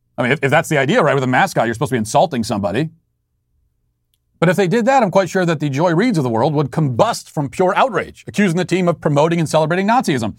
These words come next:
And in that case, she would be correct. That's because a mascot is meant to be a positive thing, a promotion, a celebration. Indian mascots and chants are a tribute to Native Americans, not an insult. Why do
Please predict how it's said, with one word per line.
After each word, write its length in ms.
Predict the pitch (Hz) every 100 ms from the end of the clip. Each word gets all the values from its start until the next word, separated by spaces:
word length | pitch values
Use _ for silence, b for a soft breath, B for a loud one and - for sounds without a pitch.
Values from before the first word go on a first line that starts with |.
| b b
And 100 | 170
in 60 |
that 160 | 226 269
case, 240 | 202 208
she 200 | - -
would 100 | 240
be 100 | 226
correct. 500 | - 240 294 - - _ _ _ -
That's 120 | 180
because 240 | 247 202
a 80 | 208
mascot 540 | 160 202 269 - 160
is 80 | 151
meant 180 | 160 202
to 80 | 196
be 140 | 180
a 100 | 190
positive 600 | 196 - 175 190 165 180 151
thing, 240 | 208 175
a 80 | 131
promotion, 840 | - 170 151 196 220 - 110 82 - b b b
a 80 | -
celebration. 840 | - 190 185 151 220 202 120 - _ _ _ _ _ _ _ _ _ _ - -
Indian 320 | 208 220 180
mascots 480 | 151 147 - 135 135
and 100 | 123
chants 320 | 110 113 117
are 100 | 123
a 80 | 139
tribute 640 | - - 233 180 110 113 -
to 100 | 139
Native 240 | 135 139
Americans, 540 | 135 156 170 156 113 117
not 380 | 120 139 147 -
an 120 | 147
insult. 640 | 135 156 156 147 98 - - _ _ _ _ _ _ _ _ _ _ _ _ _
Why 260 | 117 135 180
do 400 | 190 208 202